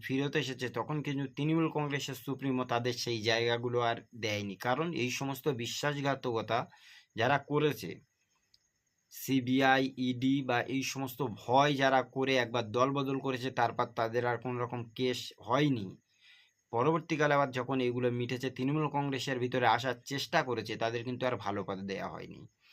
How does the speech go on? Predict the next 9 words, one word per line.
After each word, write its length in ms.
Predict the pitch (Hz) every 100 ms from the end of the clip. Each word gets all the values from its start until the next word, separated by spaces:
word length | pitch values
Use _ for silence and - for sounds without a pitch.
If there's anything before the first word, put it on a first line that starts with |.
| - - -
উল্টো 240 | 156 165 156
সাইডে 340 | 151 151 151 143
এই 100 | 147
সময়ে 340 | - 139 143 135
আপনি 160 | 127 131
দেখুন, 300 | 117 120 143 160 - _ _ _ - - -
অনুব্রত 500 | 147 185 143 151 151
মণ্ডলের 600 | 143 139 135 127 131 127
মতো 260 | 127 123